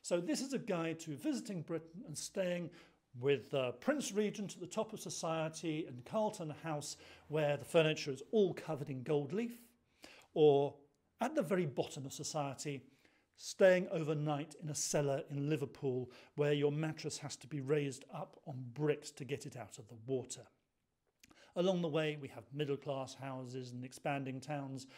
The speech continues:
And, uh, things like the, the Duke of Devonshire's tame elephant in his garden, which he takes people for rides on, or the Indian restaurant that you can eat at in London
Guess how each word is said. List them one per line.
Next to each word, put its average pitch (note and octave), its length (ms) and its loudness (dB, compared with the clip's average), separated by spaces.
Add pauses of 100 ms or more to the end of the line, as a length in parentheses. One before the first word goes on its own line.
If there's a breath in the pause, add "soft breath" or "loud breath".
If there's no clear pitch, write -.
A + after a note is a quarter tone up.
(400 loud breath)
And, F3 440 -2
uh, F#3+ 320 0
things E4 400 -6
like G3 440 -6
the, F3 100 -2
the E3 120 -2
Duke A#3 300 0
of E3 140 -6
Devonshire's D#3 580 0
tame D3 460 0
elephant C#3 460 -4
in C3 60 -8
his B2+ 140 -6
garden, C3+ 500 -2
which C3 200 -8
he C#3+ 80 -12
takes B2 240 -14
people C3 260 -12
for C3+ 140 -12
rides C3 420 0
on, C3 200 -6 (520 loud breath)
or E3+ 280 2
the D#3+ 240 2 (500)
Indian G3 480 6
restaurant B2 540 -2
that D3 100 -12
you C#3+ 80 -8
can C#3+ 140 -6
eat C#3+ 180 -4
at C#3+ 200 -6
in C3+ 140 -4
London B2+ 320 -2